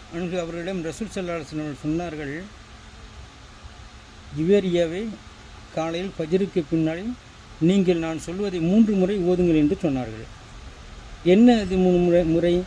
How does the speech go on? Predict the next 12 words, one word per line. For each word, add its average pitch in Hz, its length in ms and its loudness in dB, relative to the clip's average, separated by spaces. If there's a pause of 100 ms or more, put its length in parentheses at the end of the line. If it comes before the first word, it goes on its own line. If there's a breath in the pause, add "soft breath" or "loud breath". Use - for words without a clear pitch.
(260)
ஒரு 156 140 2
ஐந்து 208 300 0
வாக்கியங்கள் 196 440 2
தான் 196 160 -6
சொன்னார்கள். 131 460 -8 (640)
என்ன 233 280 6
வாக்கியம் 208 400 0
அது? 185 200 0 (500)
இதோ 185 220 2
கூறுகிறேன், 190 560 6 (460)
குறித்து 208 320 4
கொள்ளுங்கள். 147 480 6